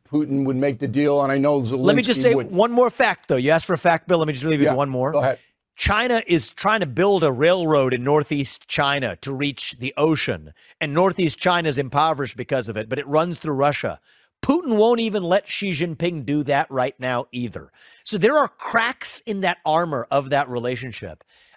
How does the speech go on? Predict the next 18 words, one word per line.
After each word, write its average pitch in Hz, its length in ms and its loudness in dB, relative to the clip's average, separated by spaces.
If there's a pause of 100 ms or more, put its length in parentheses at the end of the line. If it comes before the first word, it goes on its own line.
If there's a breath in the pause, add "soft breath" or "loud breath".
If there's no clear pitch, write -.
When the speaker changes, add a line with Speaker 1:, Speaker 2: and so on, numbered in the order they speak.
(100)
Speaker 2:
I 175 100 2
think 190 160 -6
now 175 500 0
is 180 240 0
our 160 180 4
moment 160 520 0
to 156 120 -12 (120)
actually 175 600 -2
get 113 500 -2
this 151 280 -2
right 131 380 0
during 180 300 -2
this 151 160 -4
window, 135 480 -2
telling 202 380 -2
Putin, 123 380 -4 (360 soft breath)
"We'll 165 240 4
reopen 214 560 2